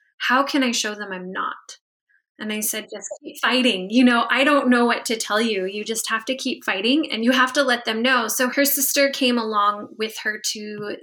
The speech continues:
I think it was her sister or her sister-in-law, to the I E P, and her sister speaks English, and her sister told her everything that was said in English that didn't get interpreted. It was heartbreaking. I feel so bad for this family because she said, "It's, you know, it's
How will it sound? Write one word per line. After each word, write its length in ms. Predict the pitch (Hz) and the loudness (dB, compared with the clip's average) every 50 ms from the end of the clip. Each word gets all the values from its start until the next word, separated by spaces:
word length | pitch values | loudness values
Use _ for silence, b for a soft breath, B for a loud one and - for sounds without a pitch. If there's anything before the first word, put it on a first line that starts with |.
| - - - | -14 -16 -12
I 80 | - 220 | -10 -6
think 180 | - 311 339 | -4 -2 -2
it 60 | 339 320 | 0 0
was 140 | 311 - | -2 0
her 80 | 269 247 | -2 -2
sister 440 | 240 - 277 262 - - 285 269 247 | -2 -2 -4 -4 -2 0 0 0 0
or 40 | 240 | 0
her 120 | 233 226 | -2 -4
sister-in-law, 600 | - - 226 - - 240 233 233 233 226 226 233 233 B B B B B B B B B | -6 -6 -4 -4 -4 -4 -4 -2 -2 -2 -2 -2 -4 B B B B B B B B B
to 120 | - - 247 | -2 0 2
the 100 | 247 - | 2 2
I 80 | 220 | 0
E 160 | 226 233 226 220 | 0 -2 -2 -2
P, 340 | - - 339 339 302 254 - | 0 2 2 4 4 2 2
and 160 | - 233 240 | 0 -2 -2
her 100 | 240 247 | 0 0
sister 320 | 240 247 233 - - 254 | 0 0 -2 -2 -2 -2
speaks 320 | 247 - - - - - - - | -2 -4 -4 -6 -8 -8 -8 -10
English, 440 | 208 196 208 240 - 214 - - - | -10 -10 -10 -12 -8 -8 -8 -8 -8
and 120 | 220 214 214 | -8 -10 -10
her 120 | 214 220 | -8 -6
sister 560 | 220 - 208 - - 208 196 190 190 - - _ | -6 -6 -4 -6 -6 -6 -6 -8 -8 -10 -12 _
told 240 | - - 202 190 190 | -14 -12 -12 -12 -12
her 260 | - 202 190 190 - - - | -12 -12 -12 -12 -10 -8 -10
everything 560 | 208 208 - - - 208 208 - - - - - | -8 -8 -10 -14 -14 -14 -14 -14 -14 -14 -12 -10
that 140 | - - - | -10 -8 -8
was 200 | - - - - | -6 -6 -6 -6
said 320 | - - - - - - - _ _ _ _ _ _ _ _ - | -6 -6 -8 -10 -12 -14 -20 _ _ _ _ _ _ _ _ -8
in 140 | 220 220 - | -8 -6 -4
English 520 | - - 381 349 262 247 233 226 - - | -2 0 0 2 2 2 0 0 -4 -4
that 160 | 214 202 190 | -4 -4 -4
didn't 240 | 185 - 202 196 190 | -6 -8 -10 -12 -12
get 220 | - - - - - - | -12 -12 -14 -14 -14 -16
interpreted. 680 | - 208 214 - - - - - - - - - 220 - _ _ - | -16 -14 -14 -12 -14 -14 -14 -14 -14 -14 -14 -14 -16 -20 _ _ -2
It 80 | 254 | 0
was 140 | 254 262 254 | 2 2 2
heartbreaking. 640 | - - 233 226 226 220 214 208 - 202 190 190 214 - | 2 0 0 0 0 -4 -6 -6 -6 -8 -10 -10 -8 -8
I 160 | - 233 226 | -6 -6 -6
feel 300 | 220 220 - 247 233 233 | -6 -6 -4 -4 -4 -2
so 280 | 220 - - 240 233 233 | -2 -2 -2 -2 -2 -2
bad 280 | 220 220 196 208 196 - | 0 0 0 0 0 -2
for 100 | 226 202 | -6 -8
this 220 | 208 208 202 - | -6 -6 -6 -4
family 340 | - 247 311 359 370 277 240 | 0 0 2 2 2 2 0
because 260 | 220 214 - 233 220 | -2 -4 -8 -6 -6
she 120 | - 233 | -4 -4
said, 200 | 226 - 247 233 | -4 -4 -2 -2
"It's, 400 | 247 226 226 - - - - - _ - | -2 -2 -4 -4 -6 -6 -8 -10 _ -6
you 120 | 240 240 | -6 -4
know, 140 | 233 226 220 | -2 -2 0
it's 300 | 220 254 254 - - | 0 0 0 -2 -6